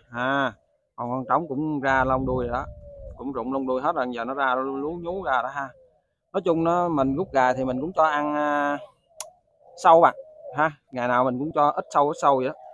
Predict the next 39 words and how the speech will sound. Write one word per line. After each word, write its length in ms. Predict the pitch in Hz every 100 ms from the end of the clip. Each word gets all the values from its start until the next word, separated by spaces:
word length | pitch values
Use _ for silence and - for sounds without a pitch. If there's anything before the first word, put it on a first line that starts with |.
| - - -
Sâu, 200 | 139 143
à, 140 | 147
mua 180 | 143 139
sâu 420 | 143 143 143 143 143 - - - _
gì 160 | 127 123
cũng 100 | 143
được 120 | 123
mình 120 | 120 113
bỏ 120 | 131
cho 80 | 175
nó 80 | 160
ăn 140 | 147
ha. 140 | 156 147 _ _ _ _ _ _ _ _
Nói 100 | 185
chung 200 | 185 180 165
chim 260 | 175 180
thì 120 | 151
mấy 140 | 139 185
bạn 360 | 139 135 160
cũng, 1000 | 165 196 202 175 170 170 170 175 175 170 170
mấy 120 | 208 220
bạn 260 | 160 131 156
sợ 320 | 117 123 151
ăn 280 | 160 165 165
nhiều 240 | 147 135 139
nóng, 200 | 160 330 359 277
nói 80 | 208
chung 180 | 196 180 175
sợ 200 | 131 160
nóng 300 | 175 277 330
là 80 | 151
nóng 240 | 160 240
cái 60 | 226
túi 140 | 254
tiền 200 | 160 139
của 60 | 160
mình 160 | 156 147
thôi 160 | 170
bạn, 240 | 170 127